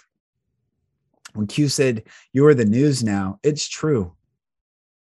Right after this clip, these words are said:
Because the mainstream media and the entire internet, based on all these established Canaanite companies,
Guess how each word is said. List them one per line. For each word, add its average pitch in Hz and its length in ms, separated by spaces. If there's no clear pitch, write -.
Because 123 180
the 131 80
mainstream 147 540
media 113 500
and 135 300
the 117 240
entire 123 500
internet, 123 460
based 147 320
on 127 160
all 127 180
these 123 320
established 127 920
Canaanite 135 720
companies, 104 800